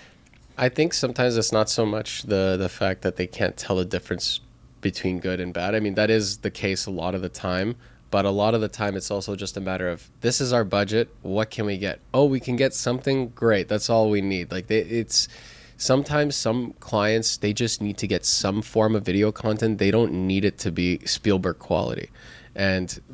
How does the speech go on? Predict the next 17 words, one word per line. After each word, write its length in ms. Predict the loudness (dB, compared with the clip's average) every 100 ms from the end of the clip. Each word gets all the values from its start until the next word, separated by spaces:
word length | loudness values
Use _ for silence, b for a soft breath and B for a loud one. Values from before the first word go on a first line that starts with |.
| -4
by 140 | 0 2
that, 200 | 2 2
I 60 |
mean, 300 | 0 -2 -4
like, 160 | -6 -6
for 120 | -4
example, 480 | -2 0 0 0 -2
if 160 | -2 -4
it's 160 | -6
a 40 | -2
difference 380 | -2 2 0 -2
between, 460 | -6 -4 -2 -4 B B B B B -6
like, 160 | -4 -2
say, 520 | 2 2 2 -2 -6 -12
eighty, 360 | 0 2 2 0
ninety 320 | 0 2 2 0
percent 800 | -2 -2 0 0 0 -6 -12